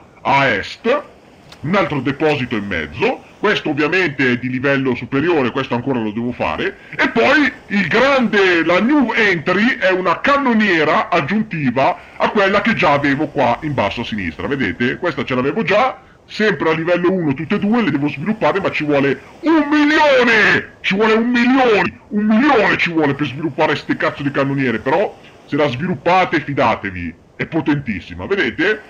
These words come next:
Queste ne ho cinque di mitragliatrici, in basso abbiamo altre strutture, abbiamo una mitragliatrice come questa, vedete?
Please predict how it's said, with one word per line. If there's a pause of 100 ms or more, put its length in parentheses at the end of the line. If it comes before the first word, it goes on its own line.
(160)
Queste
ne
ho
cinque
di
mitragliatrici, (280)
in
basso
abbiamo
altre
strutture,
abbiamo
una
mitragliatrice (200)
come
questa,
vedete?